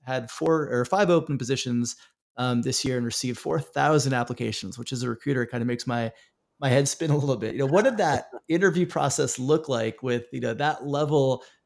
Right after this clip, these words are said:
Speaker 1: of volume? And your hiring process itself is also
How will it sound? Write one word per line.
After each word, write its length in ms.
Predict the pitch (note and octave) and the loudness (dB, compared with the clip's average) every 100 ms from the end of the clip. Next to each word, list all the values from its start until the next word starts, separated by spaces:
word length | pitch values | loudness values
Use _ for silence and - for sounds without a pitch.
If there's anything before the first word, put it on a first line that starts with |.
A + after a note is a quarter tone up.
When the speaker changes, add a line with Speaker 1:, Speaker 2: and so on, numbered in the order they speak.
| _ | _
Speaker 1:
of 200 | C3 B2 | -4 0
volume? 520 | C3 D3+ F3 C#3 B2 | 2 6 6 4 2
And 100 | C3 | 0
your 140 | C#3+ C#3+ | 0 2
hiring 300 | F3+ G#3 F#3 | 2 0 -2
process 420 | F3+ F3+ D#3 - | 0 0 -2 -6
itself 380 | A#2+ G#3 E3 B2 | -4 -2 -2 -2
is 100 | A#2+ | -2
also 520 | F3 - D#3+ C#3+ | 0 0 2 2